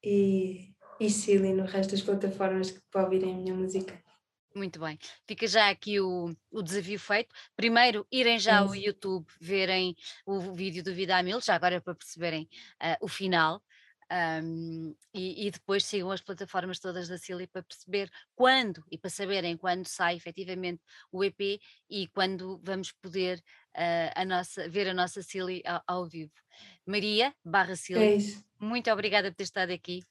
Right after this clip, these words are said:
Speaker 2: Um grande beijinho para ti.
Speaker 1: Obrigada,
Speaker 2: Bom,
Speaker 1: eu.
Speaker 2: e corra tudo muito bem que tu mereces.
Speaker 1: Ok, muito obrigada. Foi mesmo um prazer partilhar um bocadinho convosco.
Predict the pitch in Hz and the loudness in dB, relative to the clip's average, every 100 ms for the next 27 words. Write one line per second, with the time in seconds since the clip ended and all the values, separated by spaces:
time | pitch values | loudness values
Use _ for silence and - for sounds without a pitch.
0 | - 226 220 233 202 202 185 196 185 180 | -6 2 6 6 4 0 0 -4 -6 -8
1 | 170 180 190 - - - - - 220 208 | -8 -12 -12 -18 -20 -14 -8 4 8 10
2 | 208 208 202 202 202 202 202 - - 233 | 10 10 8 8 6 4 -4 -12 -8 -6
3 | - 220 220 214 202 208 - 175 202 - | -2 0 0 -4 -6 -6 -4 -2 -2 -4
4 | 202 170 139 - - - _ _ _ _ | -10 -8 -10 -12 -18 -20 _ _ _ _
5 | _ _ _ - 214 202 208 202 208 220 | _ _ _ -2 0 2 4 4 6 8
6 | 220 214 214 208 202 202 214 214 214 214 | 8 8 8 8 6 2 2 4 6 4
7 | 208 208 208 202 196 - 202 196 202 202 | 4 4 4 4 2 0 -2 0 2 4
8 | 202 202 202 202 202 196 196 - | 4 2 2 2 0 0 -2 -6